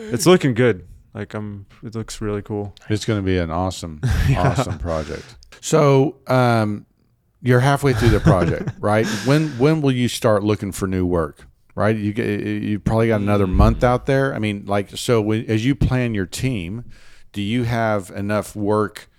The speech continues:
Speaker 2: that, you know, in three weeks or four weeks when you're done with this project, that you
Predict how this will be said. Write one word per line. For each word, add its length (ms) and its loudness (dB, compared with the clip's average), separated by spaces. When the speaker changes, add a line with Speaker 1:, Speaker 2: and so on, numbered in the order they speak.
Speaker 2:
that, 460 0
you 80 -6
know, 240 -4
in 120 -6
three 240 0
weeks 240 -2
or 60 -4
four 240 -2
weeks 220 -4
when 140 -6
you're 100 -4
done 220 -2
with 120 -6
this 140 -6
project, 600 -2
that 240 -6
you 280 -2